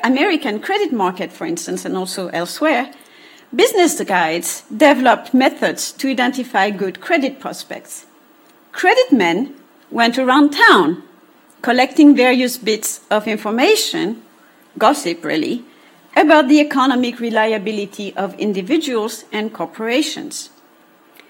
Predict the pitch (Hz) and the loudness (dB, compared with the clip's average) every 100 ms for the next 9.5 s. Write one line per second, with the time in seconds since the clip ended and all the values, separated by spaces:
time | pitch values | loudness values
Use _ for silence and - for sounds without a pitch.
0 | _ _ _ _ - 294 508 - 226 185 | _ _ _ _ 0 2 2 0 -2 -2
1 | 175 175 269 294 - _ - - 320 294 | -2 0 -2 -4 -10 _ -14 -2 4 4
2 | - 240 370 427 - 202 190 220 349 - | 2 2 4 2 0 0 0 -4 -6 -12
3 | _ 202 226 220 214 226 277 294 277 226 | _ 0 0 2 2 4 4 6 4 4
4 | 180 185 185 - 208 220 208 202 196 339 | 2 0 -2 -2 4 4 4 -2 2 2
5 | 349 202 156 - - _ _ - 233 226 | 2 2 0 0 -6 _ _ -4 -2 4
6 | 302 392 285 262 440 - 269 240 214 208 | 6 6 8 8 8 4 2 2 0 -2
7 | 285 - - _ _ - 240 254 247 262 | -4 -4 -10 _ _ -6 -4 0 2 2
8 | 277 240 220 233 233 233 226 240 208 208 | 0 0 -2 -4 -4 -2 0 -2 -6 0
9 | 403 415 208 208 - | 2 2 -2 -4 -6